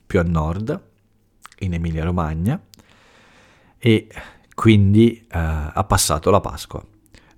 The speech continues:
eh, fuori casa. Ma io e mia madre siamo stati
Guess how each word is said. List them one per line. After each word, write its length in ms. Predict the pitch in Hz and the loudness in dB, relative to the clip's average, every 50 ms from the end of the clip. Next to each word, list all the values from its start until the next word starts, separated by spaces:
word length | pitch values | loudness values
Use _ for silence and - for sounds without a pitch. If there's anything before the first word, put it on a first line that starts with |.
| - - - | -20 -16 -14
eh, 80 | 73 76 | -10 -6
fuori 320 | - - - 92 85 82 | -4 0 0 0 0 -2
casa. 560 | - - 69 67 71 80 80 76 82 80 82 - _ - - - - - - - - - - - - - - - - - - | -4 -4 -6 -4 -4 -4 -4 -4 -6 -6 -8 -10 _ -20 -20 -20 -20 -20 -20 -20 -20 -20 -20 -20 -20 -20 -20 -20 -20 -6 2
Ma 160 | - 110 - - - - - - - - - - - - - - - - - | 2 2 2 2 -6 -16 -16 -18 -18 -20 -20 -20 -20 -20 -20 -20 -20 -16 -10
io 180 | - 101 92 | -6 -6 -6
e 20 | 90 | -4
mia 180 | 101 120 131 | -2 -2 0
madre 340 | 120 98 92 95 101 110 117 | 2 0 0 0 0 -2 -2
siamo 260 | 113 - 95 85 87 | -2 -2 -6 -6 -8
stati 360 | 92 - - 80 82 - 85 | -8 -6 -6 -8 -8 -10 -14